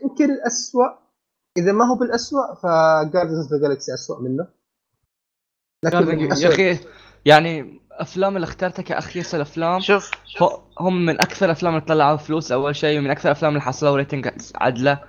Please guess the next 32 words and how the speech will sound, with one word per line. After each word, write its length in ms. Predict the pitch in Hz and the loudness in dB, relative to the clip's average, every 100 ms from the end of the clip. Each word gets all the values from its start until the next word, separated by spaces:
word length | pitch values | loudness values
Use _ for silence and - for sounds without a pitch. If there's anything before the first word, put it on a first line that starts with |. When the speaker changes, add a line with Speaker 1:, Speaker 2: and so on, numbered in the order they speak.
| - | -4
Speaker 3:
هو 220 | 180 208 | -2 -2
مو، 220 | 277 285 156 - _ _ _ | -4 -10 -12 -20 _ _ _
هو 200 | 151 160 | -12 -10
ما 120 | 175 220 | -8 -8
في 140 | 185 | -6
رأي 220 | 175 147 | -8 -8
غلط. 340 | 139 160 123 117 143 | -8 -10 -10 -16 -18
<laughs> 800 | 139 - 143 127 127 131 127 - | -20 -18 -18 -16 -16 -18 -4 2
Speaker 2:
إيه، 140 | 220 | 4
هو 100 | 208 | 4
ما 140 | 202 240 | 2 0
في 140 | 247 | 2
رأي 220 | 220 180 | 2 2
غلط، 460 | 165 190 175 175 151 | 0 0 0 -2 -4
بس 360 | 139 156 - - - - _ _ _ _ _ _ _ _ _ _ _ _ - | -6 -6 -10 -20 -20 -20 _ _ _ _ _ _ _ _ _ _ _ _ 0
فرق، 340 | 208 - - | 0 0 0
Speaker 1:
يعني 200 | 170 208 | 2 4
ش-، 40 | 202 175 | 4 4
Speaker 2:
آه، 380 | 165 90 64 - | 4 2 -2 -8
Speaker 1:
شوف، 320 | - - 220 | -6 -2 0
شوف، 180 | 208 190 | 0 0
أنا 120 | 208 190 | 4 4
أقول 140 | 165 190 | 2 -2
لك 180 | - 165 | -2 -4
ليش 160 | 170 | 2
Speaker 2:
مثلًا 180 | 170 170 | 4 6
Speaker 1:
ثور 280 | 139 127 - 135 | 4 2 -14 -12
بالذات. 380 | 139 147 117 - _ 165 | -8 -4 -6 -8 _ 8
Speaker 2:
ايرون 200 | 190 190 | 10 8
Speaker 1:
يعني 120 | 190 | 4
Speaker 2:
مان 120 | |
Speaker 1:
شوف، 80 | 196 | 0